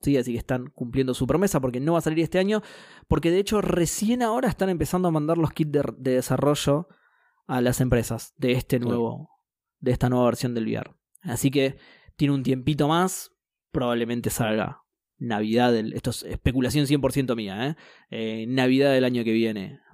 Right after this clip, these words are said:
Speaker 1: por ahí tenemos nuevo V R, que puede ser PlayStation V R dos, puede ser PlayStation Series V R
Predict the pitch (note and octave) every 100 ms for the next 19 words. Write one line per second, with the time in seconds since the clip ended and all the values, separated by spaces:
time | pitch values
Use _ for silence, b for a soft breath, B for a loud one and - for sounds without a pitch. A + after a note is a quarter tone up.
0 | _ A#2 G#2+ G#2 G#2+ - G#2+ G2+ G2 -
1 | - _ _ _ _ C#3 C#3+ D3 C#3 D#3
2 | A3 A3 _ E4+ D4 G#3+ F#3 - F#3+ F#3+
3 | B3 _ C3+ - C#3 C3 B2+ B2 D3 G3+
4 | A3+ - - _ _ A#2 - A2+ C3+ -
5 | G#2 _ A#2+ A#2 A2+ A2 - A#2+ A2 G#2
6 | G2+ - - _ _ A#2 A2+ G#2+